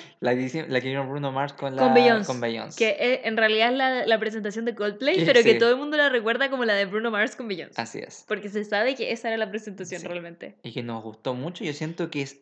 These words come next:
Speaker 1: eso repetido quinientas mil veces.
Speaker 2: <laughs>
Speaker 1: <laughs> En el
Speaker 2: No.
Speaker 1: sen-, en el sentido porque a nosotros nos gusta mucho como, como, bueno, toda la presentación de nuevo, como bailan.
Speaker 2: Sí, me acuerdo que, y de hecho igual es distinto porque Beyoncé y Bruno Mars ya los queríamos, era como, los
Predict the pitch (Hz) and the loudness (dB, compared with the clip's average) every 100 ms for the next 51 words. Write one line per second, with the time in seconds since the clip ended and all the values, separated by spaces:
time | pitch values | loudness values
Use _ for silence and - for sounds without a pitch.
0 | _ 160 196 214 180 135 131 151 143 135 | _ -8 -6 -6 -4 -4 -4 -6 -6 -8
1 | 127 127 131 131 117 - - - _ _ | -8 -8 -8 -8 -10 -10 -18 -18 _ _
2 | 262 - - 339 269 220 220 220 214 - | 0 0 -2 2 6 8 10 10 8 6
3 | 233 233 233 151 151 165 190 170 160 156 | 4 6 4 6 4 4 4 4 4 4
4 | 151 147 180 180 165 180 165 165 175 160 | 4 0 -2 -2 -4 -2 -2 -2 -4 -2
5 | 147 139 139 139 127 127 131 135 120 160 | 0 0 -2 -6 -4 -2 0 -2 4 4
6 | 170 151 139 131 151 139 131 160 165 165 | 4 0 -6 -6 -6 -6 -2 0 0 0
7 | 156 156 151 127 127 120 139 147 147 143 | 0 0 0 0 0 4 6 8 6 2
8 | 143 143 139 139 139 131 - 370 254 269 | 2 2 2 0 -4 -12 -4 -4 -2 -2
9 | 294 392 359 - 294 320 330 349 330 330 | -2 -4 -4 -4 -2 -2 -2 -2 -2 -2
10 | - 302 294 302 330 311 262 247 196 214 | -6 -6 -6 -6 -4 -4 -4 -6 -4 -4
11 | 226 247 285 277 247 226 240 226 233 254 | -2 -4 -4 -4 0 0 -2 0 0 0
12 | 247 202 247 160 139 - - 214 214 202 | -2 -2 -2 -4 -10 -10 -4 -4 -2 -4
13 | 202 | -2